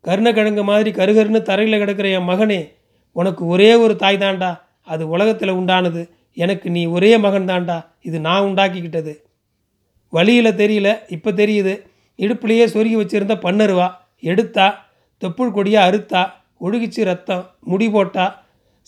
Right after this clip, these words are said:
சாம வைக்கோல விளக்குனா, பன்னருவா மூக்குலயே பள்ளம் தோண்டுனா, மாசு மருவையெல்லாம் அதுலயே போட்டு புதைச்சா,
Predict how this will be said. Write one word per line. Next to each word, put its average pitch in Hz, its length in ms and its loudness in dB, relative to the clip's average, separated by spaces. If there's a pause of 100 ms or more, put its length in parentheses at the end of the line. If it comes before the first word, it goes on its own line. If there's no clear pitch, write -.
சாம 220 340 4
வைக்கோல 202 340 0
விளக்குனா, 185 480 -4 (200)
பன்னருவா 214 460 2
மூக்குலயே 196 680 -2
பள்ளம் 196 300 -2
தோண்டுனா, 175 380 -6 (420)
மாசு 214 340 0
மருவையெல்லாம் 208 560 0
அதுலயே 202 320 0
போட்டு 214 320 -6
புதைச்சா, 190 500 -2